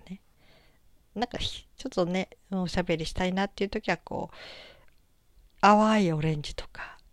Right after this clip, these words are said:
ピンクとかね。柔らかくてあったかい色を着ていると割とみんなふわっと話しかけやすくなる感じがあったり。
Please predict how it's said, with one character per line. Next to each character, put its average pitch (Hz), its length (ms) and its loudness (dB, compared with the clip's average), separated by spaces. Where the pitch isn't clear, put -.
ピ 175 220 0
ン 143 100 -4
ク - 140 -6
と - 120 -10
か - 260 -16
ね。 190 220 -6
柔 202 200 6
ら 208 100 4
か 202 140 -2
く - 100 -8
て 160 100 -2
あ 160 40 0
っ 170 120 -4
た - 120 -2
か 214 460 4
い 156 200 0
色 165 260 -6
を 359 260 8
着 - 160 -6
て 185 160 6
い 170 40 4
る 160 100 0
と 160 100 -2
割 170 140 4
と 175 100 -4
み 175 80 2
ん 170 40 -2
な 170 60 -2
ふ 175 140 0
わ 160 140 2
っ 170 80 -4
と 160 60 0
話 156 240 0
し - 60 -2
か 156 120 -2
け - 140 -4
や 156 200 0
す - 140 0
く 156 140 -4
な - 140 -2
る - 140 -6
感 160 180 -2
じ - 140 -8
が 165 100 -6
あ 156 40 -8
っ - 100 -8
た - 100 -4
り。 - 160 -10